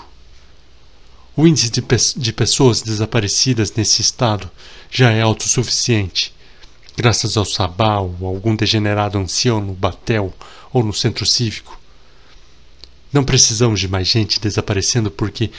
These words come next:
algum vampiro resolveu pedir desculpas por ser vampiro bem no meio de um bar.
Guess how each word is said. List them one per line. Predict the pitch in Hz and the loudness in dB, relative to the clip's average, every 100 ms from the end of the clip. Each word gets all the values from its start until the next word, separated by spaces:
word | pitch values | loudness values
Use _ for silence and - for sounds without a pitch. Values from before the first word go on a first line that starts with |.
| - | -10
algum | - 120 120 | -4 0 2
vampiro | 113 104 - 117 | 2 0 2 0
resolveu | 98 - 104 110 | 2 0 0 -2
pedir | - 104 110 | -2 -2 -2
desculpas | 107 - - 131 123 101 | 0 -4 -2 -4 -2 -4
por | - 110 | -2 0
ser | 120 107 | 0 0
vampiro | 107 98 123 131 - - - - - | -2 -2 -2 -2 -2 -18 -20 -18 4
bem | 135 131 | 6 6
no | 110 | 4
meio | 110 113 107 | 2 0 2
de | 110 | 0
um | |
bar. | 92 90 95 87 | -2 -2 -2 -2